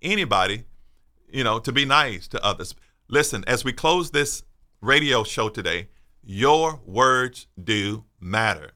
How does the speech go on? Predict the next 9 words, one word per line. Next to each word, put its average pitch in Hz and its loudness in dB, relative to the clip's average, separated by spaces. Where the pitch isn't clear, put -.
Your 127 4
speech - -4
has 107 0
power. 87 0
The - -6
power 127 2
of 123 -4
your 135 -4
speech - -6